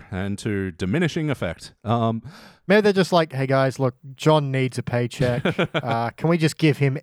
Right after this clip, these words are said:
Speaker 2: anything
Speaker 1: Yeah.
Speaker 2: just to give him a day?"
Speaker 1: <laughs> He was not a popular dude at this point and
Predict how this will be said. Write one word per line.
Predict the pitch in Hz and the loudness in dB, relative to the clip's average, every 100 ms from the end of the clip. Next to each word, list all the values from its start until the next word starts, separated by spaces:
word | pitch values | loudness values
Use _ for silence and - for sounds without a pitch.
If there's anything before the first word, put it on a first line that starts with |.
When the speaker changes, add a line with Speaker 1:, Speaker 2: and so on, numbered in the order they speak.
| - | -2
Speaker 2:
anything | 147 131 123 - 120 113 113 110 - _ _ _ | 0 0 -2 -2 -4 -4 -8 -12 -16 _ _ _
Speaker 1:
Yeah. | 113 110 98 92 | -4 -2 -2 2
Speaker 2:
just | 147 127 | 2 2
to | 127 | -2
give | 123 | -2
him | 120 | 0
a | 123 | -2
day?" | 127 120 117 - - | -2 -2 -2 -6 -10
Speaker 1:
<laughs> | - 147 _ _ - - - - _ | -8 -8 _ _ -18 -18 -20 -20 _
He | 123 | 0
was | 110 110 | 2 2
not | 185 240 | 2 0
a | |
popular | - 190 196 180 156 | 0 -2 0 0 2
dude | 143 113 | 0 0
at | |
this | 98 98 | -2 -4
point | - 87 82 | -2 -4 -4
and | 87 87 | -8 -8